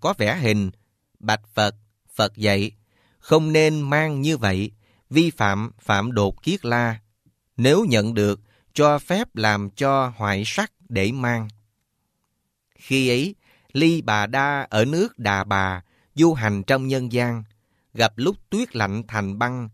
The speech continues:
chân bị thương tích. Khi đến Kỳ Hoàng, đầu mặt kính lễ sát chân Phật, rồi ngồi lui qua một bên. Đức Phật hỏi, "Tại sao chân thầy như vậy?" Ly Bà Đa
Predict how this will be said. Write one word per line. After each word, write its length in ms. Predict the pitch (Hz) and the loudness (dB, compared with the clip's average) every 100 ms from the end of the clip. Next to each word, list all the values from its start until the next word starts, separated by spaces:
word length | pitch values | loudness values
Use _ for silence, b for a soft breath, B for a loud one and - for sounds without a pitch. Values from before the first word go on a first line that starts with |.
| _ _ _ | _ _ _
chân 380 | 151 151 147 123 | 0 0 -2 -4
bị 180 | 98 95 | -2 -2
thương 300 | 135 135 123 | -2 -2 0
tích. 200 | - 202 _ _ _ _ _ _ _ _ | -2 -4 _ _ _ _ _ _ _ _
Khi 240 | _ 156 151 | _ 2 4
đến 240 | 143 202 226 | 4 2 0
Kỳ 180 | 113 104 | 0 0
Hoàng, 440 | 104 107 104 95 - _ _ | 0 -2 -2 -4 -12 _ _
đầu 240 | 117 113 110 | 0 2 2
mặt 240 | 110 107 107 | 0 -2 -2
kính 180 | 156 208 | -2 0
lễ 240 | 104 104 | 0 0
sát 240 | 139 202 233 - | -2 -6 -4 -2
chân 200 | 160 151 | -2 -2
Phật, 260 | 104 101 - b b b | -2 -2 -4 b b b
rồi 200 | 113 110 | 0 2
ngồi 320 | 110 110 107 | 2 2 2
lui 200 | 131 151 | 2 0
qua 360 | 147 143 143 127 | 0 0 0 -2
một 280 | 104 95 | -2 -2
bên. 280 | 117 123 120 110 _ _ _ _ _ _ _ _ _ - | -2 -2 -2 -8 _ _ _ _ _ _ _ _ _ -4
Đức 200 | 185 - | -2 -2
Phật 180 | - 104 - | -2 -2 -2
hỏi, 360 | 101 98 120 208 _ _ _ _ - | -2 0 -2 -8 _ _ _ _ 0
"Tại 180 | 107 120 | 0 2
sao 320 | - 147 143 - | 0 0 0 0
chân 220 | 165 156 | -2 -2
thầy 360 | 113 104 101 101 | -4 -2 -2 -2
như 220 | 143 165 | -2 -2
vậy?" 360 | 101 92 101 107 _ _ _ _ _ _ | -2 -4 -6 -14 _ _ _ _ _ _
Ly 240 | 127 160 | 0 2
Bà 220 | 143 104 101 | 2 2 2
Đa 360 | 127 135 131 | 0 0 -2